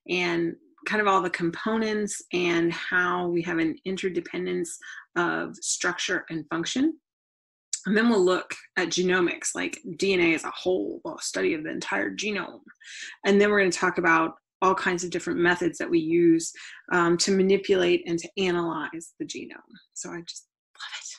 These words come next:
love it, love it, love it, love it. Okay, so, uh, let's start at the basics. Structure of D N A and R N A, right? We know that D N A and R N A are polymers that are formed from nucleotides that are linked together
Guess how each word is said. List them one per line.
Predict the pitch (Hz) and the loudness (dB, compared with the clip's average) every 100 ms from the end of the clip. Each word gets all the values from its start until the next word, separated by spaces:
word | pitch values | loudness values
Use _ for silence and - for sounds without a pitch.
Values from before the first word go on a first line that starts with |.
| _ _ - | _ _ -6
love | 196 | -2
it, | 190 | -2
love | 185 170 | -2 -4
it, | 180 | -4
love | |
it, | |
love | 165 | -4
it. | 143 - - | -6 -14 -2
Okay, | 208 214 - - - - - - - | 0 0 -4 -12 -20 -18 -18 -18 -10
so, | - 226 - - - - | 2 2 2 -4 -18 -4
uh, | 208 202 185 | 4 4 6
let's | 190 | 2
start | - 214 226 | 2 2 2
at | |
the | 226 | 2
basics. | 208 - 320 - | 0 2 -2 -2
Structure | - 208 208 - 226 | -2 0 2 2 0
of | 196 | 2
D | 202 | 2
N | 190 | 2
A | 180 | 0
and | 175 | 2
R | 175 | 2
N | 170 | 2
A, | 185 269 269 - | 0 -2 -6 -8
right? | 190 196 | -4 -2
We | 202 190 | 0 0
know | 185 190 | 0 0
that | 185 170 | -2 -2
D | 190 | -2
N | 202 | -2
A | 190 | -2
and | 185 | -2
R | 175 | 0
N | 175 | 0
A | 170 - | -2 -6
are | - - | -8 -2
polymers | 202 226 220 214 214 - 196 | 0 0 -2 -4 -4 -6 -6
that | 180 170 | -2 0
are | 165 | 0
formed | 175 190 180 180 175 | -4 -6 -4 -4 -6
from | 175 165 175 | -4 0 0
nucleotides | 190 208 196 180 170 165 170 | -2 -2 -4 -2 -2 -2 -2
that | 160 | -6
are | 160 | -6
linked | 170 175 - | -6 -6 -6
together | 202 180 151 160 | -4 -2 -2 -4